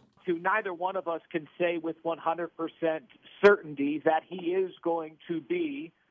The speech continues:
uh, Mike Trout, Ken Griffey Junior. I mean, that is, it, it doesn't feel right to say, but, you know, comparing him to Patrick Mahomes doesn't feel right. But, Dusty, I just keep coming back to that.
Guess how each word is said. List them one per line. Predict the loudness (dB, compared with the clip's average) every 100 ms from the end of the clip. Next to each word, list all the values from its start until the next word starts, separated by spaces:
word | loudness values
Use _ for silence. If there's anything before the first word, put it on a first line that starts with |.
| _ _
uh, | -4 0 2 2 2 -2 _ _ _ _ _ _ _ -12 -6
Mike | 4 6 6 4 2
Trout, | 2 2 0 -6 0
Ken | 0 4
Griffey | 2 2 -8
Junior. | -4 -6 -4
I | -4
mean, | -4 -6 2
that | 4 4 2
is, | -2 -4 -4 -12 _ _ _ _ _ _ -6
it, | -4
it | -4 -2
doesn't | -2 -2 -10 -6
feel | -4 -2
right | -4 -6 -4
to | -8 -4
say, | -2 -2 -2 -6
but, | -6 -6 -6 _ _ _ _ _
you | -8
know, | -8 -2
comparing | -4 0 2 4 2
him | -4 -6
to | -4
Patrick | -2 -2 -2 -4 -4
Mahomes | -4 -2 -2 -4 -6
doesn't | -6 -4 -8 -6
feel | -2 -2 -2
right. | -2 -4 -4
But, | -8 -4
Dusty, | -6 -4 -4
I | -4
just | -2 -4 -4 -10
keep | -10 -10 -2
coming | 2 2 2
back | 0 0 -2 -6
to | -4
that. | 0 -2